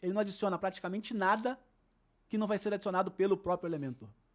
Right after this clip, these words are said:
Então você, de fato, tá colocando, o site tá carregando naquela página que você fez, só o que você colocou pelo Elementor. Não tem scripts adicionais, JavaScript, C S S, outras questões ali.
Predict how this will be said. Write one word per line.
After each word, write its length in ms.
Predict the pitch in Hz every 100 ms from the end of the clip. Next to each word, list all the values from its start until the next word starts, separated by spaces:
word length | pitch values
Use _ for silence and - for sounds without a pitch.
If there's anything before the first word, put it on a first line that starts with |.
| _ _ _ -
Então 40 | 160
você, 160 | 170 165
de 120 | 226
fato, 320 | - 202 -
tá 100 | 226
colocando, 640 | 220 214 196 190 165 135 120 _ _ 147
o 60 |
site 340 | - 208 220 -
tá 80 | 180
carregando 680 | 147 139 139 147 127 113 120
naquela 280 | 117 131
página 360 | 120 127 123 117
que 80 | 120
você 200 | 113 113
fez, 320 | 151 185 175 _ _ _
só 200 | - 180
o 40 | 185
que 80 |
você 300 | 190 185 -
colocou 420 | 180 185 175 160 156
pelo 160 | 160
Elementor. 440 | 160 170 135 113 - _ _ _ _ _ _ -
Não 80 | 120
tem 260 | 143 151 135
scripts 580 | - 156 175 - 120 127
adicionais, 560 | 123 156 131 135 120
JavaScript, 580 | 139 139 - 147 143 -
C 140 | -
S 240 | 135 - 120
S, 440 | 120 127 - 92 _ _ _
outras 320 | 151 151 151
questões 420 | 160 143 - 147
ali. 220 | 147 117